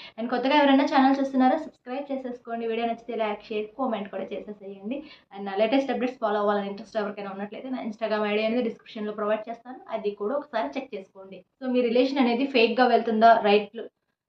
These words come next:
So మీ రిలేషన్ అనేది ఎలా ఉంది అనేది క్లియర్గా తెలిసిపోతుంది అనమాట ఈ వీడియో ద్వారా. ఎందుకు అంటే రిలేషన్ చాలా మంది ఇష్టంతోనే స్టార్ట్ చేస్తూ ఉంటారు. ఒక అమ్మాయి నచ్చినప్పుడు, ఒక అబ్బాయి నచ్చినప్పుడు actually, ఆ, హెల్దీ రిలేషన్ మెయింటైన్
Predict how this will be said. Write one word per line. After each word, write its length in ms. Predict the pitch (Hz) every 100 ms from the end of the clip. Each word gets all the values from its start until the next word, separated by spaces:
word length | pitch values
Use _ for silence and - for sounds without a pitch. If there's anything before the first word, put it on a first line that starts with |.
| _
So 60 | 285
మీ 80 | 277
రిలేషన్ 380 | 240 254 285 285
అనేది 240 | 240 240
ఎలా 220 | 233 214
ఉంది 240 | 240 226 220
అనేది 260 | 202 202
క్లియర్గా 420 | - 240 240 247 247
తెలిసిపోతుంది 580 | 233 202 - 202 208
అనమాట 260 | 190 190 196
ఈ 140 | 202
వీడియో 240 | 190 190 208
ద్వారా. 260 | 185 190 196
ఎందుకు 380 | 214 202 208 240
అంటే 360 | 202 196 - - _ _
రిలేషన్ 440 | 226 247 - 302 285
చాలా 340 | 285 214 233 254
మంది 500 | 247 226 240 240 -
ఇష్టంతోనే 440 | 233 - 302 320 330
స్టార్ట్ 360 | - 240 240
చేస్తూ 260 | 240 - 233
ఉంటారు. 360 | 202 202 190
ఒక 200 | 180 214
అమ్మాయి 280 | 226 208 233
నచ్చినప్పుడు, 500 | 214 202 220 208 202
ఒక 240 | 208 - 196
అబ్బాయి 280 | 180 214
నచ్చినప్పుడు 520 | 214 196 208 185 202 196
actually, 540 | - 202 - 220 226 - _ _ _ -
ఆ, 280 | 202 196 196
హెల్దీ 320 | 202 220 240
రిలేషన్ 380 | 247 233 226 233
మెయింటైన్ 340 | 214 214 233